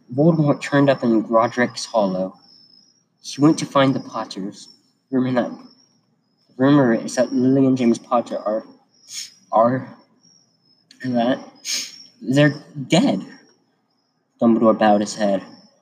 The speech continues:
and Professor McGonagall gasped, "Lily and James? I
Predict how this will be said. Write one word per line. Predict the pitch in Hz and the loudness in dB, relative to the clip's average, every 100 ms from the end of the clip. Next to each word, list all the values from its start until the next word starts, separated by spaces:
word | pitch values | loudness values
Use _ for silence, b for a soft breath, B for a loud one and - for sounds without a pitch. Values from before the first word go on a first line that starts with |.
| _ _ - | _ _ -12
and | 120 | -8
Professor | 131 127 113 117 | -8 -6 -6 -4
McGonagall | 113 110 104 101 101 101 | -2 0 2 0 -4 -4
gasped, | 110 107 - - _ _ b b b _ _ | -2 -2 -4 -12 _ _ b b b _ _
"Lily | 131 175 214 190 | 2 4 6 4
and | 156 | 4
James? | 180 196 104 85 - - - _ | 4 4 2 -2 -6 -16 -20 _
I | _ | _